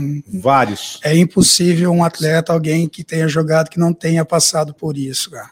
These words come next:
Speaker 1: Promete mundo e fundo e não é nada.
Speaker 2: Não, e assim, ainda quando você tá próximo, tudo bem. Quando você tá longe pra caramba, pô, eu fiquei uma época em Manaus, cara.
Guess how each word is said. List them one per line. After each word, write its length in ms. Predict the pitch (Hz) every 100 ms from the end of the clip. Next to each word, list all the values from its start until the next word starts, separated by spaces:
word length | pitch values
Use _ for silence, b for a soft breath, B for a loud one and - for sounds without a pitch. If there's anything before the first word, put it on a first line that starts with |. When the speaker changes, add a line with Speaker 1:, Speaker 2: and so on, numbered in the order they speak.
| _
Speaker 1:
Promete 500 | 135 139 139 180 185
mundo 320 | 156 156 220 226
e 20 |
fundo 480 | - - 165 214 220
e 40 |
não 100 | 208
é 80 | 220
nada. 640 | 208 165 156 151 123 98 160
Speaker 2:
Não, 140 | 226
e 80 | 170
assim, 380 | 185 - 196 160
ainda 240 | 143 156
quando 340 | 160 - 165 165
você 260 | 160 151 156
tá 160 | -
próximo, 720 | 156 - 151 170 208 - 214
tudo 240 | 220 196 247
bem. 280 | 196 170 160
Quando 220 | - 180
você 140 | 202
tá 180 | 185 -
longe 360 | 180 165 165 -
pra 160 | 185
caramba, 600 | 160 165 156 147 156 170
pô, 220 | 160 180 156
eu 60 |
fiquei 560 | 143 180 - 160 170 180
uma 260 | 175 165
época 320 | 151 165 - 180
em 40 |
Manaus, 580 | 185 214 190 147 151 -
cara. 220 | - -